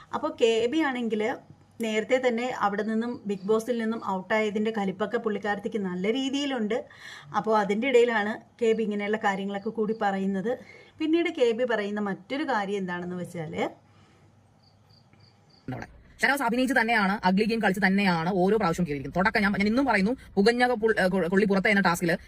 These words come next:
Speaker 2: ജിസയിലെ ചങ്ക് പൊട്ടിപ്പോയി എന്ന് പറഞ്ഞ് ലാലേട്ടൻ പറഞ്ഞ സ്റ്റേറ്റ്മെന്റ് പ്രേക്ഷകരെ നിങ്ങൾ ഓർക്കുന്നുണ്ടോ? എന്തുകൊണ്ടാണ് ജിസയിലെ ചങ്ക് പൊട്ടിയത്? ജിസയിലും ഷൈറ്റയും അവിടെ, ഏ, വിൻസിയും ഉറക്കം വിളിച്ചിരുന്നു. എന്തുകൊണ്ടാണെന്ന് അറിയാമോ? ഇദ്ദേഹത്തിന്റെ രോഗം അറിയാവുന്നതുകൊണ്ട്. ഇദ്ദേഹം പത്തോളം ഗുളികൾ കഴിക്കുന്ന ആളായതുകൊണ്ടാണ്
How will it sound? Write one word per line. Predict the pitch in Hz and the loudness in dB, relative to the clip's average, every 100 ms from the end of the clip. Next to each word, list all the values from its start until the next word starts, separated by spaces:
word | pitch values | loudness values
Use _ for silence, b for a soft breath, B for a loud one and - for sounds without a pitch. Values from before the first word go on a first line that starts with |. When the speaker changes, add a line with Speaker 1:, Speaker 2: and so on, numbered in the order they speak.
| B B | B B
Speaker 2:
ജിസയിലെ | 185 196 233 240 | 0 4 4 4
ചങ്ക് | 226 240 254 | 0 0 2
പൊട്ടിപ്പോയി | 233 214 226 | 2 4 2
എന്ന് | 220 220 | 2 0
പറഞ്ഞ് | 214 | 2
ലാലേട്ടൻ | 196 208 214 | 4 2 0
പറഞ്ഞ | 202 | 0
സ്റ്റേറ്റ്മെന്റ് | 180 185 | 0 2
പ്രേക്ഷകരെ | 175 180 190 | 2 2 2
നിങ്ങൾ | 180 | 4
ഓർക്കുന്നുണ്ടോ? | 170 180 156 | 4 2 0
എന്തുകൊണ്ടാണ് | 151 202 226 | 2 4 4
ജിസയിലെ | 202 202 | 2 2
ചങ്ക് | 196 185 | 2 2
പൊട്ടിയത്? | 185 180 185 B - | 2 0 -2 B -4
ജിസയിലും | 185 214 226 | 2 4 4
ഷൈറ്റയും | 214 185 214 220 247 B B | 0 0 0 -2 -2 B B
അവിടെ, | 175 208 | 2 2
ഏ, | 190 175 | 2 0
വിൻസിയും | 185 247 190 - | 2 2 0 -2
ഉറക്കം | 202 226 | -2 2
വിളിച്ചിരുന്നു. | 220 196 170 - - | 2 2 0 -2 0
എന്തുകൊണ്ടാണെന്ന് | 180 233 247 214 | 6 6 6 0
അറിയാമോ? | 156 | -2
ഇദ്ദേഹത്തിന്റെ | 160 208 226 | 2 2 4
രോഗം | 185 208 208 | 4 4 4
അറിയാവുന്നതുകൊണ്ട്. | 190 185 151 151 | 4 2 -2 0
ഇദ്ദേഹം | 196 | 0
പത്തോളം | 185 233 220 226 | 2 0 2 4
ഗുളികൾ | 196 202 | 4 4
കഴിക്കുന്ന | 175 220 190 | 2 2 2
ആളായതുകൊണ്ടാണ് | 185 208 190 | 2 2 0